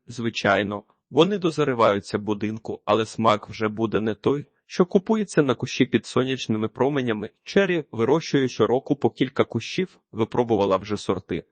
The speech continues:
Медова крапля, солодкий мільйон, чорний шоколад, світ черрі. Вони дійсно скоростиглі, у минулому році про них забула. Посіяла всередині квітня, але навіть в нашій Полісся, у відкритому ґрунті,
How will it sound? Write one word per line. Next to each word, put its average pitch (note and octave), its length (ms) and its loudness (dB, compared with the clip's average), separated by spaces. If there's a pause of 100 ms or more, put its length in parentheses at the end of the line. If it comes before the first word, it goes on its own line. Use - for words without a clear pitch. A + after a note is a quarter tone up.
(120)
Медова D3+ 420 4
крапля, F#2+ 600 0
солодкий A#2 640 0
мільйон, A2 520 -2
чорний C#3+ 440 0
шоколад, G#2 540 -2
світ - 360 -10
черрі. F2 460 2 (240)
Вони F#3 280 2
дійсно D#3+ 420 0
скоростиглі, F3 840 -2
у A#2+ 100 0
минулому A2 520 2
році E3 320 0
про A#2 180 0
них A2+ 220 -2
забула. G2+ 520 -2 (200)
Посіяла F#3+ 520 2
всередині A2+ 600 2
квітня, A#2 560 -6
але G#2+ 220 2
навіть G#2+ 380 -2
в A2 40 -2
нашій G#2+ 340 0
Полісся, - 560 -4 (200)
у B2 100 -4
відкритому D3+ 640 0
ґрунті, A#2 520 -2